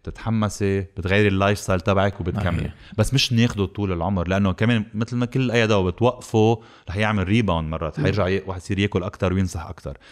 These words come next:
Speaker 2: آه.
Speaker 1: ف it's a good jump start. كيف واحد عم يدور موتور، خلص قلع،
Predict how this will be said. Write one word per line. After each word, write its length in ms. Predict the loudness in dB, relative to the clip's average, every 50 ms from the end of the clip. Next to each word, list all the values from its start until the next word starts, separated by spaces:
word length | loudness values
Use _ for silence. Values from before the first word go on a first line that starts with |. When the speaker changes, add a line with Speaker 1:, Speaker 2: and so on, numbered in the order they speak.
| -20 -14 -6 -2 2
Speaker 2:
آه. 120 | 2 2 2
Speaker 1:
ف 240 | 0 -4 -6 -4
it's 140 | -2 0 2
a 20 | 2
good 260 | 2 0 0 0 2
jump 280 | 2 2 2 0 -2
start. 360 | 0 0 2 2 2 0 -2 -4
كيف 160 | -6 -2 0
واحد 120 | 0 0
عم 120 | 0 0 0
يدور 320 | 0 2 2 2 0 0
موتور، 760 | 0 -2 0 2 4 4 4 4 4 2 2 -2 -10 -18 _ -20 -20 -20 _
خلص 280 | -2 0 0 0 0 -2
قلع، 560 | -2 -2 0 2 2 2 2 2 0 -2 -4